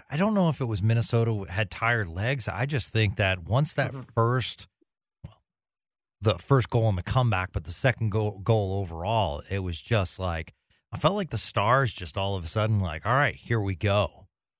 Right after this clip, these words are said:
Speaker 1: And
Speaker 2: Yeah.
Speaker 1: just the sustained pressure in that Minnesota zone, and that first line became absolutely unstoppable.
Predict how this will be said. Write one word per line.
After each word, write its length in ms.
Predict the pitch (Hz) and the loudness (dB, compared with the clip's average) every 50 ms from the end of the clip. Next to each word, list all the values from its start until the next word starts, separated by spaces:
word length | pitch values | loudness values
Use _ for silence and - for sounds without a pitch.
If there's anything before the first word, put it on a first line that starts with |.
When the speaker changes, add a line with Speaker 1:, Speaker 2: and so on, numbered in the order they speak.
| _ _ _ _ _ - | _ _ _ _ _ 0
Speaker 1:
And 320 | 101 101 98 92 92 92 | 2 2 4 4 2 0
Speaker 2:
Yeah. 20 | |
Speaker 1:
just 260 | 90 - 135 127 - - | 2 2 0 0 2 0
the 80 | 117 | -2
sustained 800 | - - - 95 - - - - - 120 127 131 135 127 110 - - | -2 -2 -4 -6 -6 -8 -6 0 2 4 4 4 4 2 0 2 0
pressure 580 | - - - - 107 120 131 - - - 95 92 | 0 0 2 2 2 2 2 2 -2 -4 -6 -6
in 240 | - 101 113 120 120 | -4 -2 0 2 2
that 200 | 117 107 95 85 | 2 0 -2 -2
Minnesota 580 | 98 107 110 107 101 - - 110 104 101 101 | 0 0 2 0 0 -2 -2 -2 -2 0 -2
zone, 460 | 98 85 78 92 95 107 117 110 95 90 - | -2 -4 -2 -2 0 2 2 0 0 -2 -4
and 100 | - 90 | -4 -2
that 220 | 90 98 117 - _ _ - | -2 -2 -2 -4 _ _ -2
first 320 | 120 120 117 104 - - | 0 2 2 0 -2 -4
line 400 | - 80 82 87 98 107 110 101 | -6 -4 -2 0 2 2 2 2
became 420 | 87 80 - - 95 92 90 82 76 - - - _ _ _ _ - | 0 -4 -6 -4 -2 -2 -2 -2 -4 -8 -16 -20 _ _ _ _ 4
absolutely 680 | 135 151 143 120 - 117 117 110 98 82 - _ - | 4 6 6 4 0 0 0 0 0 -2 -6 _ -16
unstoppable. 1160 | - 82 80 78 - - - - - - - 110 120 139 147 - - 95 78 71 - - - | -12 -12 -10 -10 -12 -14 -16 -18 -12 -4 -2 0 2 2 2 0 0 -4 -4 -6 -10 -12 -16